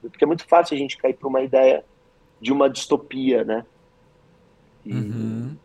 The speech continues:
Speaker 1: e, enfim, seria a etimolo-, etimologia não, mas a, a definição da palavra seria distopia.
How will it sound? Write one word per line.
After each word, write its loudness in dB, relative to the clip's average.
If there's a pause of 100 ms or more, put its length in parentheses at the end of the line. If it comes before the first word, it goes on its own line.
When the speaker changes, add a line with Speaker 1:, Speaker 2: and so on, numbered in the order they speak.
(720)
Speaker 1:
e, -8 (280)
enfim, -2 (240)
seria 6
a 6
etimolo-, -2 (420)
etimologia -4
não, -4
mas -8
a, -2
a -4
definição -6
da 0
palavra 2
seria -6
distopia. -10